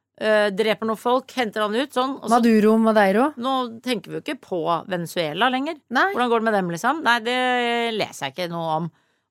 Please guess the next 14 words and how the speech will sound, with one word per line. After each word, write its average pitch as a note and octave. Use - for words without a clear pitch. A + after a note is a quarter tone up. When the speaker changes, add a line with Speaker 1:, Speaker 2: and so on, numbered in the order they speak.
Speaker 1:
Og A#3+
så B3+
tenk B3
Putin A3
nå, C#4+
mens G#3+
liksom G3
U G3
S -
A D#3+
og E3+
Israel F3+
bare F3
bomber F3+